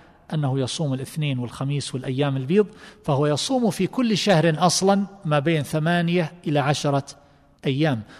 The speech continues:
فصيام الست ليست بشيء بالنسبة إليه، هي تحصيل حاصل. فمثل هذا ينظر في الأصلح لقلبه وحاله. ومن الناس من يشغل في سائر الشهر إما بأسفار أو بأعمال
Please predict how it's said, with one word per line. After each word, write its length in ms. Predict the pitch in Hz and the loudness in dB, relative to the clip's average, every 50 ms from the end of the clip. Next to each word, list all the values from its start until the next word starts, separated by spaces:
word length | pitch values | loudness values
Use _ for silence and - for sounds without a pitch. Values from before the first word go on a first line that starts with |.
| - _ | -20 _
فصيام 460 | - 156 131 - 175 165 165 156 143 | -10 -8 -6 -4 -2 0 0 0 0
الست 420 | 135 - - - 165 - - - 196 | -2 -2 -4 -4 -6 -8 -8 -8 -6
ليست 420 | 202 240 247 - 208 170 - - | -4 -4 -2 -4 -6 -8 -8 -8
بشيء 320 | 185 170 - - 151 143 | -10 -8 -6 -8 -8 -8
بالنسبة 440 | 143 127 123 123 123 - - - - | -8 -8 -8 -8 -8 -8 -10 -12 -14
إليه، 500 | - - 131 123 113 113 104 101 120 143 - - - _ - | -12 -10 -10 -8 -8 -8 -8 -10 -12 -14 -16 -20 -14 _ 2
هي 140 | 196 185 | 2 4
تحصيل 380 | - 190 165 - - - 185 143 | 4 2 0 -2 0 -2 -2 0
حاصل. 380 | - - 160 135 - - - 113 - - - - - _ _ _ _ _ | 0 0 -2 -2 -2 -4 -8 -10 -14 -20 -20 -20 -20 _ _ _ _ _
فمثل 400 | 160 170 190 269 - - 202 165 | 4 6 6 6 6 6 6 6
هذا 340 | 135 123 127 117 110 127 180 - - - - - - _ _ _ _ _ _ - | 6 6 4 2 0 -4 -8 -10 -14 -20 -20 -20 -20 _ _ _ _ _ _ 0
ينظر 440 | 165 165 185 202 208 190 170 156 147 | 4 6 8 8 8 6 4 2 2
في 120 | 127 - - | 2 -2 -6
الأصلح 600 | 135 131 - 175 165 - - 143 135 - - - 127 | -4 -2 0 0 0 0 -2 -4 -4 -4 -6 -8 -12
لقلبه 600 | 123 - - 160 143 127 117 120 113 90 107 107 - - _ _ _ _ _ _ - | -6 -2 0 0 2 0 -2 -6 -8 -10 -12 -16 -18 -20 _ _ _ _ _ _ -4
وحاله. 720 | 156 135 - - - 180 170 160 143 131 117 101 110 110 - - - - - - - - - - - - | -2 -2 0 2 2 4 4 4 2 0 -2 -4 -6 -8 -12 -14 -20 -20 -20 -20 -20 -20 -20 -20 -10 0
ومن 320 | - 170 214 262 285 254 240 | 4 6 6 6 6 6 6
الناس 420 | 214 185 175 170 165 147 - - | 4 4 4 2 0 0 -2 -2
من 120 | 165 165 175 | -2 0 2
يشغل 420 | 196 262 254 - - 170 175 160 | 2 2 2 2 2 2 2 2
في 160 | - - 147 | 2 0 -2
سائر 340 | 131 - - 143 131 131 131 | -2 0 0 0 0 0 -2
الشهر 380 | 123 - - - 117 123 160 - - _ - _ _ _ _ _ _ - | -2 -4 -4 -6 -6 -6 -8 -10 -14 _ -20 _ _ _ _ _ _ -2
إما 240 | 254 233 214 190 175 | 0 2 4 4 4
بأسفار 600 | 151 151 135 127 127 - - - 143 127 123 139 - - - | 4 2 0 0 -2 -4 -6 -6 -4 -4 -4 -6 -2 4 6
أو 120 | 202 196 | 6 8
بأعمال 600 | 160 180 175 165 151 135 151 147 147 135 131 143 | 8 6 4 4 4 4 4 4 4 2 2 0